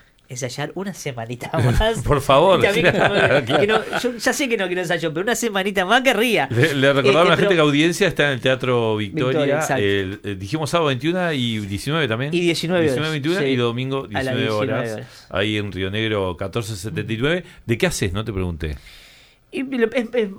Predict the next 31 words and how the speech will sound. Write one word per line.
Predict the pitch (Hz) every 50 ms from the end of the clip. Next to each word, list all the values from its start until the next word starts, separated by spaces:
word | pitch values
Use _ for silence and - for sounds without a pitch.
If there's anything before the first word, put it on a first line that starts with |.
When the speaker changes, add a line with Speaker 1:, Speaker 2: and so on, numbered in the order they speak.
| 233
Speaker 1:
es | 226 202
muy, | 214 233 240 240 240 254 254 247 240 220 202 185
este, | 170 - - - 165 165 160 156 151 147 143 139 135 127 123 123
voy, | 127 170 196 170
va | 175 185 196
variando, | 196 190 175 190 220 214 185 151 139 131 123
porque, | 127 127 131 127 135 139 135 131
o | 131 127
sea, | - - 143
vamos | 151 175 185 202 196
como | - - 180 170
haciendo | 156 147 - 185 185 180
distintos | 165 147 - 175 170 175 175 -
personajes, | - 165 147 - 170 185 185 190
como | 170 156 147 143
pasan | 190 202 - 202 175 160 _ _ _ _ _
varias | - 135 151 170 196 196 180 156 -
situaciones. | - 165 143 - 143 135 - - 185 170 156 143 147 87
Speaker 2:
Bien. | 98 95
Speaker 1:
A | - 143
veces | 156 151 170 165
encarás | 185 170 151 151 156 165 156 143 - - - - - - - _
un | - 135
abogado, | 143 143 156 160 165 175 180 180 175 170 165 160 151 147 143 143
a |
veces | 143 135 135
encarás | 135 131 135 135 135 -
un | 135 131
padre, | - 160 160 156 151 147 143 135
a | 135
veces | 135 135 139 139 135